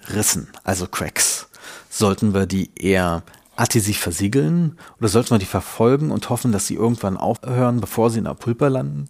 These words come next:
Das ist so eine Frage, die sich oft auch in Fortbildung stellt. Ich bin ja der Meinung, die machen manchmal so ein bisschen, was sie wollen. Wir können leider nicht so hundertprozentig vorhersagbar die stoppen.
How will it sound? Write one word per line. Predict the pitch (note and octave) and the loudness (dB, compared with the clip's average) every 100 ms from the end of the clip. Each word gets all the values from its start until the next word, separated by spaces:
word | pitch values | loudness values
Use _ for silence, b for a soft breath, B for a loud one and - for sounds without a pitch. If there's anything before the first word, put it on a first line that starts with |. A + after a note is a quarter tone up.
| _ | _
Das | A#2+ - | 2 4
ist | - | 4
so | C3+ | 6
eine | A#2+ | 4
Frage, | - - G#2 B2 C3 B B | 2 0 2 2 0 B B
die | - | -2
sich | A2 G#2+ - | 0 0 -2
oft | B2 - | -4 0
auch | A#2 A#2 | 0 2
in | G#2 - - | 0 -4 -10
Fortbildung | - A2+ - - F#2 E2+ A2 | 2 2 2 0 0 0 -4
stellt. | - - G2+ F#2+ B2+ - - _ - B1+ | -4 0 2 2 0 -4 -10 _ -20 -4
Ich | A#2+ | 4
bin | - | 6
ja | C#3 | 8
der | A#2+ G#2+ | 6 6
Meinung, | G#2 A#2+ B2+ | 4 4 4
die | G2 | 2
machen | G2 A#2+ - | 2 0 2
manchmal | A#2 A2+ A2 | 0 0 -4
so | G#2 | -2
ein | |
bisschen, | G2 - A#2+ | -2 0 0
was | G2 | 0
sie | - F2+ | -2 0
wollen. | G2 A#2 D3 D3 B B | 2 2 0 -2 B B
Wir | - | -4
können | G#2 A#2+ B2 C#3+ - | -2 0 0 0 0
leider | A2 A2 C3 C#3 | 2 4 4 4
nicht | B2+ A#2+ | 2 0
so | B2 A2 - | 0 0 0
hundertprozentig | D3+ C#3 - B2 A#2+ A2+ | 0 0 -4 -4 -4 -4
vorhersagbar | - A#2 G#2 A#2+ B2+ A#2+ A2+ A#2+ - G#2+ G#2+ A2+ B B B B - | -4 -2 2 2 2 2 -2 -4 -2 0 2 0 B B B B -4
die | |
stoppen. | G#2 - G#2 F2+ D#3 E3+ | 0 0 -2 -4 -4 -6